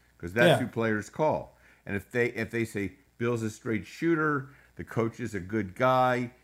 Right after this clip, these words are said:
Speaker 1: they can trust their word, there, we believe there's a place for you here, come on, and, you know, join the team." I mean, that matters a lot more almost than anything anybody else can say anyway.
Speaker 2: It does, absolutely. That's correct.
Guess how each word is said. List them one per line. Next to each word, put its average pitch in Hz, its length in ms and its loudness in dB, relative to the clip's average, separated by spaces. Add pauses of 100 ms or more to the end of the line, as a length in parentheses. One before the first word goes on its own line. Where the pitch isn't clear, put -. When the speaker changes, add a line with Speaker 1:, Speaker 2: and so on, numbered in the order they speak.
(220)
Speaker 1:
they 95 120 -8
can 92 120 -12
trust 117 340 -6
their 113 160 -2
word, 117 540 0 (300)
there, 98 300 0
we 113 100 -2
believe 110 360 0
there's 113 200 -2
a 104 40 -4
place 117 280 -2
for - 140 -12
you 127 80 0
here, 135 140 -2
come 165 200 -6
on, 139 360 0 (100)
and, 113 180 -6
you 147 80 -2
know, 113 200 0 (240)
join 139 220 0
the 135 60 -2
team." 120 320 -4 (280)
I - 60 -4
mean, 117 120 2
that 139 180 4
matters 123 360 2
a 107 60 -4
lot 113 260 2
more 107 180 0
almost 101 380 -2
than 95 100 -6
anything 98 400 -2
anybody 98 340 -2
else 95 180 -4
can 82 160 -10
say 82 200 -8
anyway. 82 360 -8 (280)
Speaker 2:
It 147 160 2
does, 143 300 10
absolutely. 143 580 2
That's 139 240 -4
correct. 117 400 -2